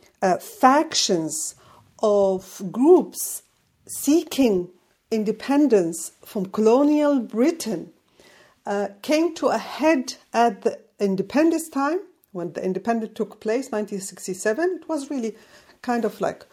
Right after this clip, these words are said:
quick war. Um, at the end, Britain just basically left it, uh, in a similar manner as,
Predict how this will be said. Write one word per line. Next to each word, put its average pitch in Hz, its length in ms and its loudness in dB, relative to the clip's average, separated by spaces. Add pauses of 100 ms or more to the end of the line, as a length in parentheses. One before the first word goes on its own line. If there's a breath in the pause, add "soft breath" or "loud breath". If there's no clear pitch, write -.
(220 soft breath)
quick 320 300 -2
war. 269 400 4 (420 loud breath)
Um, 226 380 0
at 196 120 -6
the 214 200 2
end, 240 320 0 (240)
Britain 240 380 0
just 214 220 -6
basically 208 760 -4 (340)
left 233 340 0
it, 311 340 -4 (340)
uh, 180 300 -4 (100)
in 190 100 -6
a 180 80 -4
similar 214 340 0
manner 190 400 0
as, 175 240 -4